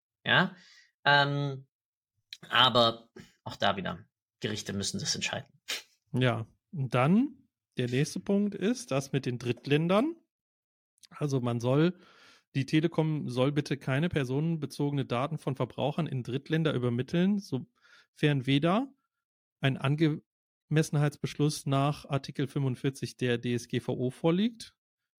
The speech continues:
Speaker 2: geeignete Garantien nach Artikel sechsundvierzig der D S G V O vorgesehen sind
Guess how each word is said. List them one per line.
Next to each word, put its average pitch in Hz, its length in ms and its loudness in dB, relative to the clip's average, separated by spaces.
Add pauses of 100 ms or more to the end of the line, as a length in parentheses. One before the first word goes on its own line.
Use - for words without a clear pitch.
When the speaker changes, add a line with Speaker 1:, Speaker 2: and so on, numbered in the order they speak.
(100)
Speaker 2:
geeignete 135 500 0
Garantien 135 720 0
nach 151 160 0
Artikel 135 360 -2
sechsundvierzig 135 800 -4
der 175 100 -2
D 170 140 0
S 180 140 -4
G 180 140 -2
V 170 180 -4
O 170 120 0
vorgesehen 175 580 -2
sind 202 320 0